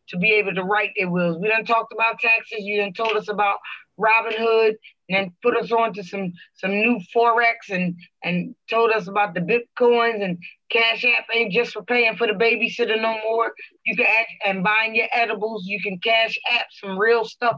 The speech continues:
in life. So you done let us know something. Listen, I'm gonna lay down educated tonight. I'm gonna wake up in the middle of the night and be like, "Forex."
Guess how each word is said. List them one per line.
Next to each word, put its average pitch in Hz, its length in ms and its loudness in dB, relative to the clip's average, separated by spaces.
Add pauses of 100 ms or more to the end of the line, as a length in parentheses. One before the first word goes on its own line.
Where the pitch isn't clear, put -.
in 214 160 0
life. 208 320 0 (380)
So 185 500 -2 (800)
you 294 160 0
done 269 180 2
let 254 160 2
us 247 200 0
know 240 240 2
something. 247 240 0
Listen, 254 280 0 (300)
I'm 320 240 0
gonna 262 300 2 (120)
lay 247 280 2
down 233 360 2 (380)
educated 247 760 0
tonight. 185 380 -2 (240)
I'm 330 220 0
gonna 294 180 4
wake 285 240 2
up 269 160 -2
in 254 80 4
the 247 60 4
middle 254 280 4
of 220 60 -4
the 233 120 -2
night 254 260 2
and 240 100 -2
be 247 60 0
like, 226 220 2 (540)
"Forex." - 1120 -2